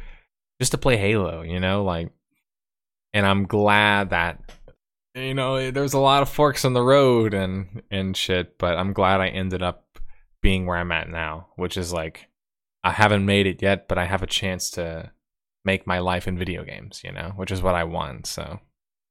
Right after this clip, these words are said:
speaking of which, I need to get back to writing that WoW review. <laughs> Yeah, uh, Alundris, it's, like, a legit thing.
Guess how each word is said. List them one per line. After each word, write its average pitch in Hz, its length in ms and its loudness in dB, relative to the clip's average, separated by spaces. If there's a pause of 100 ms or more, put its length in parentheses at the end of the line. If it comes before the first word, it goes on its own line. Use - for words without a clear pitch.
(280)
speaking 104 400 -2
of 85 100 -4
which, 90 180 -4
I 92 40 -8
need 92 120 -4
to 87 60 -8
get 85 160 -6
back 87 180 -4
to - 120 -12
writing 85 280 -4
that 80 160 -6
WoW 82 180 -2
review. 85 380 -6
<laughs> - 60 -10 (4000)
Yeah, 127 300 6 (160)
uh, 113 280 6
Alundris, 117 460 4
it's, 110 160 0
like, 131 140 4
a 117 80 6
legit 95 440 2
thing. 98 440 -6